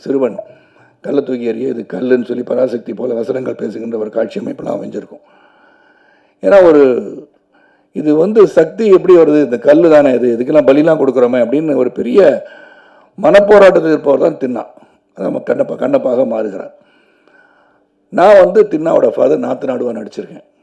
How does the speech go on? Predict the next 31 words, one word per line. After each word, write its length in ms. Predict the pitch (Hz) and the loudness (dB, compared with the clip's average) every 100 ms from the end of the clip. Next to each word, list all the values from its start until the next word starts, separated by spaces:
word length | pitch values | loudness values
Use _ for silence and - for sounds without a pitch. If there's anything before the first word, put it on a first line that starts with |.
| _ _ _ _ _ _ - | _ _ _ _ _ _ -10
ஏன்னா 140 | 143 139 | -4 -4
எனக்கு 180 | 131 120 | -4 -4
வந்து 140 | 143 - | -6 -6
பல 140 | 127 147 151 | 0 0 2
முறை 180 | 160 175 156 | 2 2 0
வந்து 180 | 147 143 131 117 104 - | 0 0 0 -2 -6 -10
மோகன் 240 | 117 127 123 | -6 -4 -2
பாபு 180 | 117 117 | -2 -4
சார் 160 | 110 123 | -6 -4
பதிமூணு, 240 | 123 127 107 | -6 -8 -10
பதினாறு 240 | 113 101 | -12 -12
வருஷமா 280 | - 214 131 120 _ _ _ _ | -14 -8 -8 -10 _ _ _ _
இந்த 100 | - 127 | -8 -4
படம் 180 | 135 135 | -4 -4
பண்ணு 220 | 131 131 | -6 -6
சார், 140 | 127 123 120 123 | -6 -6 -6 -6
அந்த 100 | 127 | -4
படம் 160 | 131 127 | -4 -4
பண்ணுன்னு 240 | 123 117 | -8 -8
சொல்லும் 200 | 117 117 | -8 -8
போதெல்லாம் 240 | 120 151 139 | -8 -6 -6
எனக்கு 220 | 120 117 101 - _ _ _ _ _ | -6 -8 -10 -14 _ _ _ _ _
பண்ண 140 | - 160 | -8 -4
முடியாம 240 | 160 156 143 | -2 -2 -2
போச்சு. 200 | 123 - 156 | -4 -4 -6
ஆனா 100 | 135 | -6
இந்த 120 | 147 147 | -8 -8
கதை 160 | 147 185 143 | -4 -4 -4
வந்த 140 | 131 147 | -6 -4
உடனேயே 400 | 127 113 107 117 - _ _ _ _ _ _ | -4 -6 -8 -10 -10 _ _ _ _ _ _
அந்த 120 | - | -14